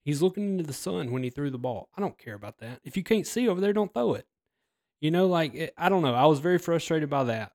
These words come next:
But aside from that, and he took a couple of sacks, which taking sacks is better than throwing picks. So, you know, at the end of the day, I'd rather that happen than the alternative. Um, but he did take a couple of sacks. I was like, "You held on the ball a little bit too long there, pal." But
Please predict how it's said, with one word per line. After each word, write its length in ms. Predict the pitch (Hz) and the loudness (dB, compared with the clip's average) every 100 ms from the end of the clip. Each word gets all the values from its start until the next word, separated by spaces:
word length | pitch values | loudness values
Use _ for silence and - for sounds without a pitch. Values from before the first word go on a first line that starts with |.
| 123 | -4
But 400 | 123 151 95 - _ _ - | 2 2 0 -12 _ _ -14
aside 420 | 131 - 160 180 | -6 0 0 0
from 220 | - 170 | -2 -2
that, 380 | 143 135 131 120 _ | 0 0 0 -4 _
and 140 | 120 | -6
he 100 | 120 | -6
took 200 | 135 151 | -6 -8
a 60 | 147 | -10
couple 320 | - 151 160 | -6 -6 -4
of 80 | 147 | -8
sacks, 520 | - 135 117 110 - | -4 0 0 -2 -6
which 360 | - 131 - - _ _ _ _ | -2 -2 -2 -14 _ _ _ _
taking 240 | 151 151 160 | -2 0 0
sacks 320 | 165 156 139 | 4 4 2
is 80 | 131 | -2
better 240 | 131 139 | 2 2
than 100 | 131 | 0
throwing 240 | 135 143 139 | -2 -2 -2
picks. 480 | 104 95 - - - _ | -6 -8 -12 -18 -18 _
So, 420 | - 117 113 113 _ _ | -6 -4 -4 -8 _ _
you 100 | 120 | -8
know, 80 | 113 | -8
at 80 | 110 | -6
the 60 | |
end 100 | 127 | -4
of 60 | 127 | -2
the 60 | 123 | -2
day, 400 | 120 110 110 - _ _ _ - | -4 -4 -6 -10 _ _ _ -8
I'd 160 | 127 131 | -2 2
rather 240 | 131 123 | 2 2
that 180 | 120 117 | -2 -2
happen 340 | 120 - 123 | -6 -8 -6
than 160 | 120 120 | -4 -2
the 100 | 120 | -4
alternative. 560 | 113 - 117 107 104 - _ _ _ _ _ | -6 -6 -10 -10 -14 -18 _ _ _ _ _
Um, 320 | 123 120 113 | -4 -2 -2
but 80 | 117 | -2
he 60 | 120 | -2
did 180 | 143 147 | -2 -2
take 180 | 165 | -4
a 60 | 160 | -6
couple 280 | - 151 143 | -10 -8 -8
of 60 | |
sacks. 360 | - 143 123 - | -6 -4 -6 -8
I 60 | 123 | -10
was 100 | 113 | -10
like, 260 | 110 107 _ _ - | -12 -14 _ _ -14
"You 120 | 131 | -6
held 160 | 160 170 | -2 -2
on 120 | 165 | -2
the 60 | |
ball 200 | 139 131 | 0 0
a 40 | 117 | -2
little 140 | 113 | -4
bit 160 | 110 - | -6 -8
too 180 | 127 113 | -10 -10
long 160 | 107 | -10
there, 120 | 107 | -12
pal." 360 | 107 117 110 - _ | -12 -12 -12 -16 _
But 380 | 131 131 131 | -4 -2 -4